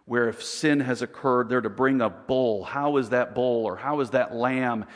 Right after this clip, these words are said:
and all the sacrifices, how is it to be characterized? It's to be characterized by being unblemished, because it's taking the place of the blemished. It's a vicarious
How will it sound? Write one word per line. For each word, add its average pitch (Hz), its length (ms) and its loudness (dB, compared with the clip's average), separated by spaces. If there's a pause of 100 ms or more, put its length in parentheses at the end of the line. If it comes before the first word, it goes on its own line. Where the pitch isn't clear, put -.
(140)
and 135 100 0
all 147 220 4
the 127 80 -4
sacrifices, 139 720 0
how 156 400 0
is 139 160 0
it 151 140 -4
to 120 80 -12
be 135 120 0
characterized? 113 960 -4 (360)
It's 147 140 -2
to 151 80 -6
be 147 100 -4
characterized 170 760 0
by 156 180 0
being 170 380 -4 (140)
unblemished, 127 880 -2
because 135 340 -2
it's - 240 -6
taking 170 500 -6
the 135 80 -6
place 135 680 -6 (500)
of 107 220 -2
the 113 80 -2
blemished. - 800 -8 (840)
It's 120 200 -8
a 101 180 0 (220)
vicarious 113 1120 -2